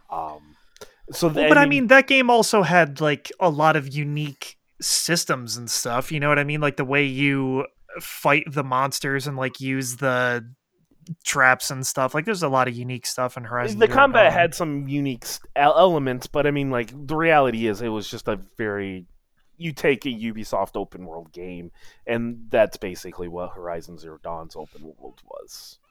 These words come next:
Speaker 2: Well, yeah, but, like, before that, they had made Killzone.
Speaker 1: Yes, yes.
Speaker 2: <laughs> So, it, like, it, it might as well just be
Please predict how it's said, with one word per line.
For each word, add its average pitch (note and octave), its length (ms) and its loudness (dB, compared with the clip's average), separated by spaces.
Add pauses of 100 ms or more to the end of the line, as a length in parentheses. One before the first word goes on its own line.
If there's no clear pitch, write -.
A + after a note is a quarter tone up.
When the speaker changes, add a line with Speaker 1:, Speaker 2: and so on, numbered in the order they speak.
(160)
Speaker 2:
Well, A3 160 4
yeah, D3 240 4
but, C3+ 160 -2
like, D3 220 -2
before D#3 360 0
that, C#3 200 2
they C#3 160 0
had B2+ 220 -4
made C3+ 240 -6
Killzone. A#2+ 640 -8 (100)
Speaker 1:
Yes, - 460 -2
yes. - 340 -6 (360)
Speaker 2:
<laughs> A3+ 60 10
So, G3 280 12
it, F#3+ 140 8
like, F3 280 8
it, E3+ 360 4
it F3 180 6
might E3 200 12
as C#3 120 0
well D3+ 140 6
just C#3 240 -4
be C#3 320 0